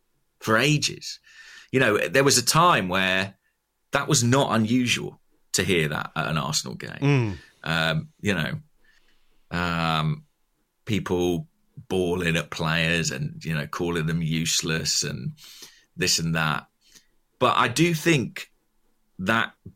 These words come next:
Speaker 1: really does belong to a, a different time and, and a different team, uh, and is not,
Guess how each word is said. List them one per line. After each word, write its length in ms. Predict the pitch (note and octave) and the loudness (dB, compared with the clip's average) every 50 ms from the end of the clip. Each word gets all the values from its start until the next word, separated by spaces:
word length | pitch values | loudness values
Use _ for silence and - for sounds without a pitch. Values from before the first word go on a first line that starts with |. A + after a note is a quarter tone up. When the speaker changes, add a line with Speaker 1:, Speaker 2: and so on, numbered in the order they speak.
| - - - - _ _ | -20 -20 -20 -20 _ _
Speaker 1:
really 400 | - A2+ A#2+ C3 C#3 C#3 B2+ A#2 | 0 2 4 4 6 4 4 4
does 360 | F#2+ A#2 A2+ A2+ A2 G2 D#2+ | 4 2 4 4 2 2 0
belong 520 | D2+ - F2+ F2+ F#2 F#2 F#2 F2+ E2+ E2 D#2 | -2 -2 0 2 2 2 2 2 0 -2 -2
to 280 | - - E2 D#2+ D#2+ - - | -2 -2 0 0 0 -2 -2
a, 40 | D#2+ | -4
a 20 | |
different 500 | D#2+ D#2+ D#2+ F2+ - - - F2+ E2 D2+ | -2 -2 -2 -2 -2 -2 -4 -4 -2 -2
time 440 | - - F2 F2+ F2 E2+ E2 D#2+ D#2 | -2 -2 0 0 0 0 0 0 0
and, 220 | D2+ D#2 D2+ D2 - - - | 0 -2 -2 -4 -6 -8 -6
and 280 | - D#2+ D#2+ E2+ E2 - - _ _ _ | -4 -4 -4 -4 -6 -8 -12 _ _ _
a 60 | - D#2 | -8 -4
different 400 | - A2 A2 - - D#2 D#2 - | -4 -4 -4 -4 -6 -4 -4 -2
team, 420 | - F#2+ G2 F2+ D#2+ C#2+ - - - _ _ - - - - - - - _ _ - | 0 0 2 0 0 -2 -6 -10 -18 _ _ -20 -20 -20 -20 -20 -20 -20 _ _ -6
uh, 580 | E2 E2 E2 D#2+ D#2+ D#2+ D#2+ D#2+ D#2+ D#2 D2+ - - _ _ _ _ _ _ _ _ | -4 -2 0 0 0 0 0 0 0 0 -2 -4 -6 _ _ _ _ _ _ _ _
and 180 | - F#2+ G2 F#2+ | -4 -2 0 2
is 200 | F#2+ F#2 F#2 G#2 | 2 2 2 2
not, 460 | A#2 A#2 A#2 A#2 A#2 A2+ G#2+ - - | 2 4 4 6 6 4 2 0 -2